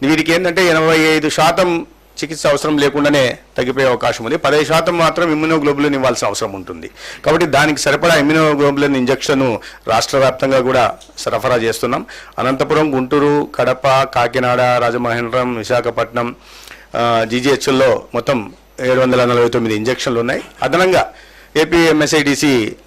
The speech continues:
గోడౌన్లలో కూడా నాలుగు వందల ఇరవై తొమ్మిది, ఆ, నాలుగు వందల అరవై తొమ్మిది ఇంజెక్షన్లు ఉన్నాయి. ఆ, వీటిలో నాలుగు వందల ఇరవై ఇంజెక్షన్లను ఇతర జీజీహెచ్లు ఎక్కడైతే లభ్యత లేదో ఇమ్యునోగ్లోబులిన్ లభ్యత, ఆ జీజీహెచ్లకు తరలిస్తున్నాం. నిరంతరం పరిస్థితిని అంచనా వేస్తూ అవసరాల మేరకు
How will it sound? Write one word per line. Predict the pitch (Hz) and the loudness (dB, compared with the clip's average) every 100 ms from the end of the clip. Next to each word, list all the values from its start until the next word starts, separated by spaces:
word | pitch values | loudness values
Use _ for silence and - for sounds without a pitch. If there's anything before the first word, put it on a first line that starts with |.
| 123 | 0
గోడౌన్లలో | 139 156 151 143 | 2 4 2 2
కూడా | 143 | 2
నాలుగు | 123 120 123 | 2 0 0
వందల | 127 123 | 0 2
ఇరవై | 120 117 | 2 0
తొమ్మిది, | 120 117 113 113 | 0 -2 -2 -2
ఆ, | 113 | -2
నాలుగు | 113 123 | 0 0
వందల | 127 131 127 127 | 0 0 0 0
అరవై | 127 135 | 0 0
తొమ్మిది | 135 127 123 | 0 0 -2
ఇంజెక్షన్లు | 120 117 113 104 | -2 -4 -4 -6
ఉన్నాయి. | 92 - - - - - - 156 | -6 -10 -14 -20 -20 -20 -8 -2
ఆ, | 143 | 0
వీటిలో | 139 151 156 147 135 127 - - | 2 2 2 4 2 0 -8 -20
నాలుగు | - 131 135 135 | -8 -2 0 2
వందల | 135 131 | 2 2
ఇరవై | 127 127 | 2 2
ఇంజెక్షన్లను | 127 143 139 156 139 127 117 - _ - | 2 0 -2 0 0 0 -2 -6 _ -10
ఇతర | 131 147 127 - | -2 0 0 -2
జీజీహెచ్లు | 127 131 139 127 123 | -4 0 0 0 0
ఎక్కడైతే | 117 120 120 117 95 - | 0 0 0 0 -2 -4
లభ్యత | 117 120 147 | -4 -2 -2
లేదో | 127 127 131 113 | 0 2 2 0
ఇమ్యునోగ్లోబులిన్ | 110 123 127 113 117 117 117 | 0 -2 -2 0 -2 -2 -4
లభ్యత, | 107 101 113 123 - - - - | -4 -4 -4 -4 -6 -8 -20 -4
ఆ | 117 123 123 123 | 0 4 4 4
జీజీహెచ్లకు | 120 131 139 127 135 123 | 2 0 0 0 0 -2
తరలిస్తున్నాం. | 110 104 113 - 113 170 - - - - | -2 -4 -4 -4 -6 -6 -10 -20 -14 -4
నిరంతరం | 139 170 175 151 | 0 2 0 0
పరిస్థితిని | 147 147 151 151 | -2 -2 -2 0
అంచనా | 131 139 147 | 0 0 2
వేస్తూ | 139 131 - 156 | 2 0 0 2
అవసరాల | 127 - 160 156 | 2 2 2 2
మేరకు | 147 139 143 120 | 2 2 2 0